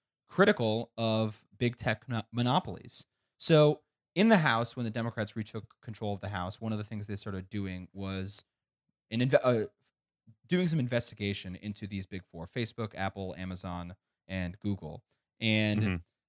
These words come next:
Speaker 1: they published a report, Representative Cicilline, I, is,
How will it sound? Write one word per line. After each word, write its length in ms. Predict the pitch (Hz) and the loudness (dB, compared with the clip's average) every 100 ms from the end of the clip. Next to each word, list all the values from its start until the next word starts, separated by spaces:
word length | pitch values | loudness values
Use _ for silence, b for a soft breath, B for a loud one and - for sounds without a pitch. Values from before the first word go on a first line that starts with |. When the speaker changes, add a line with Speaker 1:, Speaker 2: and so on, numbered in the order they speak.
| _ | _
Speaker 1:
they 560 | 131 123 123 123 120 - _ | 4 6 6 4 2 -2 _
published 340 | - 175 185 - | 2 4 4 2
a 40 | |
report, 480 | 131 - 110 98 107 _ | -2 -2 -4 -2 -4 _
Representative 460 | 120 120 123 113 110 | -2 -2 -2 -2 -2
Cicilline, 640 | - 120 107 98 98 98 - 98 - | -2 -4 -4 -4 -4 -6 -10 -18 -14
I, 100 | 110 - _ _ - | -16 -16 _ _ -14
is, 140 | 113 | -12